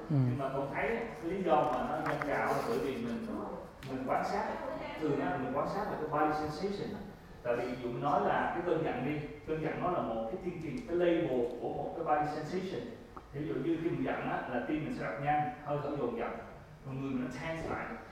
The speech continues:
Speaker 2: Thì đó chính là cái sự thật. Cái mình trọn vẹn là trọn vẹn cái body sensation á, chứ không phải mình trọn vẹn với cái cơn giận. Tại vì cơn giận là ảo,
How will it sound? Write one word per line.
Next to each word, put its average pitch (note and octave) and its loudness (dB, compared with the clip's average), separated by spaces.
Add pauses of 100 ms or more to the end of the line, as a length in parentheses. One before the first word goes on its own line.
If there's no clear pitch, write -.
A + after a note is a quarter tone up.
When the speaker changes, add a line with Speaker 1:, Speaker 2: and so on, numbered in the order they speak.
(120)
Speaker 2:
Thì C3+ -8
đó - 4
chính B3 2
là F#3 4
cái F3+ 2
sự D#3 -2
thật. - -4 (420)
Cái G3+ 4
mình - -2
trọn - 2
vẹn - 4
là - 0
trọn A#2 -2
vẹn - -2 (100)
cái - -8
body D#3 4
sensation F#3 -2
á, - -4 (160)
chứ B2+ -4 (340)
không F#3 -4
phải - 0
mình - -2
trọn B2 -4
vẹn - -2 (100)
với G3+ 2 (300)
cái G#3 -4 (360)
cơn D#3+ 0
giận. - -2 (460)
Tại C3+ -6
vì C#3+ -2
cơn F3+ 0
giận C3 0
là - -4
ảo, - 2